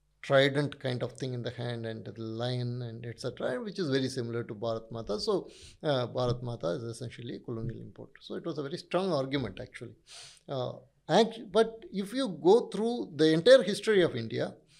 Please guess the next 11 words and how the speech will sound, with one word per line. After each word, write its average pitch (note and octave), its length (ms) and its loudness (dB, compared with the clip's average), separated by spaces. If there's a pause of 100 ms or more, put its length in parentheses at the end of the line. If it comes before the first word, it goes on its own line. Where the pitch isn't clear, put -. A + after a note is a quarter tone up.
(120)
you B3 140 2
find A3+ 500 2
that F3+ 260 4
Bharat E3 340 6
Mata D3 400 4
has C3+ 180 2
been D#3+ 260 0
there D3 200 6
already C#3 500 2
implicit C3+ 520 -2
in D#3 220 -2